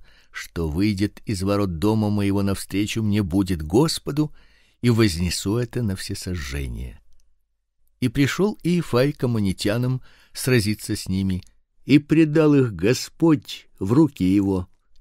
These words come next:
и поразил их поражением весьма великим от Ароера до Минифа, двадцать городов, и до Авель-Керамима, и смирились аммонитяне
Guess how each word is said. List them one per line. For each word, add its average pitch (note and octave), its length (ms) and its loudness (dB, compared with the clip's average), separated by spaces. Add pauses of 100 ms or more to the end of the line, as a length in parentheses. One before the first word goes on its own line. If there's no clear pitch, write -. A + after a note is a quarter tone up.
(120)
и G#2+ 100 -2
поразил A2+ 540 0
их C#3 220 -2
поражением B2+ 760 2
весьма B2 380 -2
великим A#2+ 680 -2
от - 300 -6
Ароера A2 600 0
до A2+ 200 0
Минифа, G#2+ 600 0 (240)
двадцать G#2+ 720 -6
городов, G#2+ 600 -2 (460)
и G2+ 100 0
до G#2+ 280 2
Авель-Керамима, A2 1160 0 (840)
и A2+ 100 2
смирились A2 880 0
аммонитяне A#2 840 0